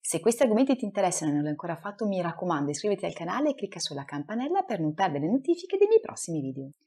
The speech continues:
Nel video di oggi in particolare parliamo di quali aree possono essere positivamente impattate dal minimalismo. Perché spesso e volentieri si parla soltanto dello spazio e dei soldi, ma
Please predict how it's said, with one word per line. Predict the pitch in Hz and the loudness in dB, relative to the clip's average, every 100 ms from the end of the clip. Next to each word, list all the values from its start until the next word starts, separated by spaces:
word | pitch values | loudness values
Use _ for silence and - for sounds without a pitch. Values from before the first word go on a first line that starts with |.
| - - - - | -20 -20 -18 0
Nel | 214 | 6
video | 330 294 | 8 8
di | 254 | 6
oggi | 180 175 | 4 0
in | 175 | -6
particolare | 214 - 277 392 254 403 | -8 -10 -2 0 2 0
parliamo | 427 339 208 170 | 2 2 2 -2
di | 180 | -4
quali | - 311 302 202 156 | -2 0 2 2 0
aree | 135 226 | -4 -6
possono | 349 254 - 269 | -6 -6 0 0
essere | 226 - 170 170 | 0 -2 -2 0
positivamente | 403 339 226 196 208 240 170 170 | 4 4 4 4 2 2 0 -4
impattate | 180 359 381 135 - 247 | -4 -4 0 -2 0 -2
dal | 160 139 | -2 -2
minimalismo. | 156 160 160 156 139 135 139 143 143 _ - - - - | 0 0 0 0 -2 -2 -2 -4 -8 _ -20 -20 -14 -8
Perché | 240 320 | -2 0
spesso | - 370 - | 0 0 4
e | |
volentieri | 175 294 - 110 196 | 6 6 4 2 2
si | - | -2
parla | - 104 | -2 0
soltanto | - 170 - - | -2 -2 -2 -2
dello | 151 175 233 | -2 0 0
spazio | - - - - 160 | -4 -8 -6 -6 -6
e | - | -8
dei | 139 135 | -8 -6
soldi, | - - 135 262 302 | -6 -6 -4 -4 0
ma | - | -2